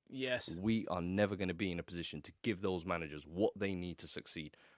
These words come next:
Speaker 2: which is why I say, go back to what you truly are in
Speaker 1: Mm.
Speaker 2: Spurs. Building a process. And I feel like with Ange, that's essentially what we've gone back to. We've gone back to a manager who can kinda grow and develop youngsters, has tactical ideas,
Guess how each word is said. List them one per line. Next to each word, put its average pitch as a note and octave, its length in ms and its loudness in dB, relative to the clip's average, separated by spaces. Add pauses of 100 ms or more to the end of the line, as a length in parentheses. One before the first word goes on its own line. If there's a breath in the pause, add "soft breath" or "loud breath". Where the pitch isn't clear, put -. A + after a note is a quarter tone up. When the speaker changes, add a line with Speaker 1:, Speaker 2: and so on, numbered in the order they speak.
Speaker 2:
which G#2+ 180 -2
is G2+ 140 0
why B2 240 4
I G#2 80 4
say, G#2+ 260 2 (320)
go F#2+ 160 2
back F#2 280 0 (120)
to - 140 -4
what E2 240 -2
you E2+ 100 -4
truly D#2 460 -4
are C#2+ 140 -4 (120)
in C#3 200 2
Speaker 1:
Mm. A#2 40 0
Speaker 2:
Spurs. D#2+ 360 -2 (100)
Building D#3 260 4
a D3 60 4
process. D3+ 440 0
And F#2+ 80 0
I G2 40 0
feel B2+ 200 -2
like A2+ 220 4 (480 soft breath)
with A#2+ 180 2
Ange, G2 300 4
that's - 220 -4
essentially G2+ 340 0
what E2+ 140 0
we've F2 120 -6
gone E2+ 180 -2
back E2+ 180 0
to. - 140 -12 (220)
We've F2 120 -10
gone A#2 180 4
back G#2 200 6
to G#2+ 100 0
a - 20 4
manager F#2+ 400 0
who F2 140 -6
can F2+ 160 -8
kinda E2+ 360 -2 (640 soft breath)
grow G#2+ 400 8
and G2 100 0
develop F#2 380 2
youngsters, D#2+ 500 -4 (180)
has A2 260 -4
tactical - 560 -4
ideas, E2 520 0